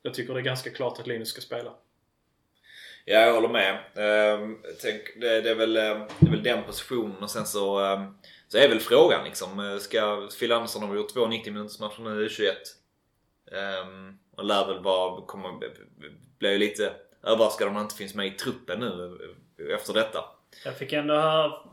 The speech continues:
Speaker 3: förstå att han, ehm, han, han själv, ehm, var väl, eh, liksom inställd på att vara med i, i matchtruppen nu senast liksom.
Speaker 2: Okej.
Speaker 3: Och, eh, ja, men blev väl överställd. Ehm, de vill väl inte tvinga fram honom så, men, eh,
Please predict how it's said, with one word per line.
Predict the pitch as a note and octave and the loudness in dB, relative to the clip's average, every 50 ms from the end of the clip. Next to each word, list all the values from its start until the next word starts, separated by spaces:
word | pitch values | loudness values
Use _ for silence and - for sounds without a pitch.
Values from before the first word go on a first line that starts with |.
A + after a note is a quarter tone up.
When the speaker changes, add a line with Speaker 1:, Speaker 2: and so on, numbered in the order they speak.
| - - _ | -20 -20 _
Speaker 3:
förstå | - D#3 - - D#3 D3 | -16 -10 -6 -2 -2 0
att | C#3 C3+ - - | -2 -2 -4 -6
han, | D#3 C#3+ C#3 C#3 C#3 C#3 C3+ C3+ | -8 -8 -6 -8 -8 -10 -10 -8
ehm, | C3+ C3+ C3+ C3 C3 C3+ C3 C3 C3 C3 C3+ C3 - _ _ _ _ _ - | -8 -8 -8 -8 -8 -8 -8 -8 -8 -10 -10 -12 -16 _ _ _ _ _ -20
han, | F3+ D3+ C3+ C#3+ C3+ C3+ C3+ C3 C3 C3+ C#3 | -20 -16 -12 -10 -10 -8 -8 -10 -12 -14 -14
han | - - D#3 C#3+ C#3 | -12 -12 -12 -12 -10
själv, | - - E3 C#3+ C3 B2+ B2+ B2+ B2+ C3 C3+ | -8 -4 -4 -4 -4 -4 -8 -14 -14 -12 -12
ehm, | C3+ C3+ C3 C3 C3+ C3+ C3 C3 C3 C3 C3 C3 C3+ _ _ _ _ _ _ _ _ _ - - - - - C3 C3 | -10 -8 -8 -8 -8 -8 -8 -8 -10 -12 -16 -18 -20 _ _ _ _ _ _ _ _ _ -20 -20 -20 -20 -20 -20 -16
var | C#3 C#3 C#3 | -12 -12 -12
väl, | C3+ C3 C3+ C3+ C3+ C3+ C3+ C3+ C3+ | -12 -12 -14 -14 -14 -14 -14 -16 -16
eh, | C3+ C3+ C3+ C3+ C3+ C3+ C#3 | -18 -18 -20 -20 -20 -20 -20
liksom | C#3 C3+ - D#3+ D#3+ | -20 -20 -20 -16 -12
inställd | F3+ F3 D#3+ C3+ - - C#3+ C#3 C#3+ - | -8 -8 -8 -8 -8 -8 -8 -8 -8 -6
på | - | -6
att | C#3+ C#3 | -6 -6
vara | C#3+ D3 | -6 -6
med | D3 D3+ D3 C#3 C3+ C#3 C#3+ | -6 -4 -4 -4 -6 -6 -6
i, | C3 C#3 C#3 C#3 C3+ C3+ C#3 - | -8 -10 -10 -8 -8 -8 -10 -10
i | - D3 | -10 -10
matchtruppen | C#3+ D3 D3 C#3+ - - - - C#3 C3 C3+ - C#3 C3+ C#3+ | -8 -10 -10 -10 -12 -14 -12 -10 -10 -10 -10 -10 -12 -10 -10
nu | C3+ C3 | -10 -10
senast | C3 - C#3+ C3+ C3+ C3+ C3 B2 B2+ - - | -8 -6 -4 -4 -4 -4 -8 -10 -12 -14 -18
liksom. | C3+ - - - B2+ B2 B2+ B2+ - | -16 -16 -14 -14 -14 -16 -12 -6 -2
Speaker 2:
Okej. | G2+ G3+ - - F2+ - - | -2 -2 -2 -2 -6 -6 -8
Speaker 3:
Och, | - | -12
eh, | C3+ C3 B2+ B2 B2 B2+ B2+ B2+ B2+ B2+ B2+ B2 B2 B2+ - _ _ _ _ _ _ _ _ _ _ _ _ | -10 -10 -10 -10 -10 -10 -10 -10 -10 -10 -10 -12 -14 -16 -20 _ _ _ _ _ _ _ _ _ _ _ _
ja, | - F#3 - - - | -8 -8 -8 -8 -8
men | - D3+ | -10 -6
blev | D3 E3 E3 D#3+ | -2 0 0 0
väl | D#3 D#3 D#3 - | 0 -2 -4 -4
överställd. | - - - - - E3 F3 E3+ D#3+ - - - D3 C3+ C3 B2+ - - - - | -6 -8 -8 -6 -2 -2 -2 -2 -2 -4 -4 -6 -6 -8 -8 -10 -14 -18 -20 -18
Ehm, | F3 D3+ C#3 C#3 C#3 C#3 C#3 C#3 C#3 C#3 C3+ | -16 -14 -14 -12 -14 -14 -16 -16 -18 -16 -12
de | C3+ C3+ C3+ | -12 -10 -8
vill | C3 C3+ C3+ C3+ | -6 -6 -6 -6
väl | C#3 | -8
inte | C3+ C3+ - | -8 -10 -12
tvinga | - - D3+ C#3+ C#3 C3 C3 | -12 -10 -8 -8 -8 -8 -8
fram | - - D3+ C3+ B2+ B2 | -4 -2 -2 -2 -2 -6
honom | A#2+ A#2+ A#2+ A#2+ B2+ | -10 -14 -14 -16 -14
så, | - - E3 C#3 B2+ | -8 -6 -4 -4 -4
men, | B2 C3 B2+ B2+ B2+ | -6 -8 -10 -8 -10
eh, | C3 C3 C3 C3 B2+ | -10 -10 -8 -10 -10